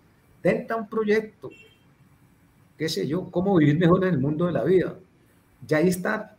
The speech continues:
biología, física y química, todo incluido. Entonces, yo creo que ese es un problema de hacer, de promover, de investigar. Porque si no, quedaríamos de nuevo en que dentro de diez años C T C S sería.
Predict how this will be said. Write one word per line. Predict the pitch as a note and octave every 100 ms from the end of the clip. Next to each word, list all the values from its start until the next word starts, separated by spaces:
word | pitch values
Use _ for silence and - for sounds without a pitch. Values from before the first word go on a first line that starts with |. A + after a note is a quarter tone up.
| _ _
biología, | C3+ C3 B2+ D#3+ F#3 F3+
física | F3+ E3+ - D3+
y |
química, | C3 D3 D#3+ E3 -
todo | D3 D#3
incluido. | F3 E3+ E3+ F#3+ D#3+
Entonces, | - - _ _ _ _ _ _ - - D3+
yo |
creo | E3+ E3
que | - - F#3
ese | F3
es | G3+
un | A3
problema | A#3 G#3 G#3 G#3+
de | F3 C#3
hacer, | B2+ - F3+ G3 G#3+ - - _
de | D3
promover, | D3 B2+ B2 D3 E3+
de | F#3
investigar. | D3 C#3 A#2+ G#2+ D#3+ - _ _ _ - - - _ _ _ _
Porque | D3 E3+
si | D3 D3
no, | F3+
quedaríamos | F#3 G#3+ D3+ E3 F3+ E3
de | C3+
nuevo | C3 D3 F3+ E3+
en | B2+
que | C#3+
dentro | B2+ B2+ B2+
de | A#2
diez | D#3 D#3+
años | D3+ D#3 -
C | C#3
T | C#3+
C | C#3 C#3
S | B2+ D3
sería. | C#3+ G2+ G#2+ A#2+ B2